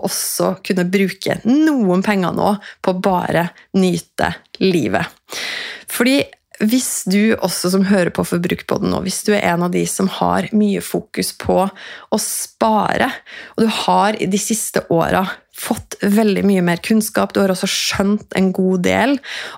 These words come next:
om hvordan pengene kan vokse, og hva du trenger for å sikre deg både nå og langt inn i fremtiden. Kanskje du har fått et mål om at du skal,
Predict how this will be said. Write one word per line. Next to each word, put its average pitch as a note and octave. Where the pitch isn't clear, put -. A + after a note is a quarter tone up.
om G3
hvordan F3
pengene G3
kan F3+
vokse, -
og F#3
hva F3
du A3+
trenger A#3
for G3
å F#3+
sikre -
deg F#3+
både F#3
nå G3
og F3
langt G#3
inn G3+
i G3+
fremtiden. G3+
Kanskje G3+
du F#3
har -
fått F#3
et F#3+
mål F3
om F#3
at -
du F#3+
skal, F#3